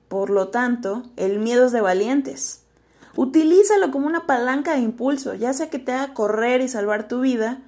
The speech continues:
o tomar el control y lograr todo lo que deseas, y de esta manera también salvar tu vida. Si queremos controlar una situación que nos provoca miedo, tenemos que controlar nuestros pensamientos,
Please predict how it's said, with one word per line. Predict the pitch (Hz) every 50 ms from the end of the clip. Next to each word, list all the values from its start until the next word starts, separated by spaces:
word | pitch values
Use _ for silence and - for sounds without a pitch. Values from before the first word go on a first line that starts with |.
| _ _ _ - - - - -
o | - - 214
tomar | 233 - 269 269 262 269 294 311 320 339
el | 339 311 -
control | - 262 240 233 226 226 - 226 226 226 240 262 269 -
y | - 262 254
lograr | 240 247 247 240 247 262 277 285 285 - -
todo | - 311 320 330
lo | 320 285 269
que | 269 - 202
deseas, | 196 202 208 - - 262 277 254 220 262 - - -
y | 277 285
de | 262 349
esta | 427 415 - - 339
manera | 254 214 190 190 190 185 202 254 320 - - _ _ _ -
también | 214 202 202 214 226 220 240 240 247 269 311 403 - - -
salvar | - - 220 185 190 190 202 208 202
tu | 208 - 202
vida. | 185 180 175 185 202 - - _ _ _ _ _ _ _ _ _ _ _ _ _ _ _ _ _ _ _ _ _ -
Si | - - 294 -
queremos | - 339 339 359 381 415 403 -
controlar | - 294 262 262 254 247 233 240 247 247 254 269
una | 262 254 254 269
situación | 269 - - - 196 190 190 - - 247 233 220
que | 220 202 196
nos | 202 196 196
provoca | - 220 214 220 247 247 254 294
miedo, | 277 262 240 220 214 202 220 269 320 - - _ _ _ _ _
tenemos | - - 262 277 285 302 311 320 339 339
que | 339 302 294 277
controlar | 311 302 277 262 233 214 214 214 220 240
nuestros | 254 254 254 - 214 202 202
pensamientos, | - 196 190 185 180 196 180 185 196 202 202 202 190 - - - - - _